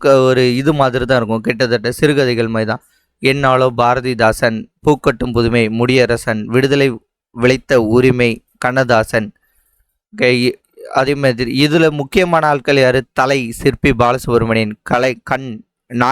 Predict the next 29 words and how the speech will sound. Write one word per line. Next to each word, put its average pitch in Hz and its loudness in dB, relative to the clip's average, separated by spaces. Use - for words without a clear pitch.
காமராசன், 113 0
தண்ணீர் 135 -2
வங்கிகள், 113 0
நா 120 2
கருணாநிதி. 113 -2
இப்ப - 0
இவங்களுடைய 170 4
வேற 190 4
நூல்கள் 151 2
என்னன்ட்டு 135 0
ஒரு 139 4
மூணு 135 2
நூல்கள் 139 2
வந்து 131 0
எல்லாரும் 127 2
கொடுத்திருப்பாங்க. 113 -2
அதை 147 0
வந்து 160 -6
பார்த்து 123 -2
வச்சுக்கணும், 117 -2
அதை 139 0
வந்து 160 -2
கேட்பாங்க. 117 -2
பாரதிதாசன், 143 0
முடியரசன், 147 2
கண்ணதாசன் 139 0
பத்தி 165 0
நமக்கு 131 -2
already 135 0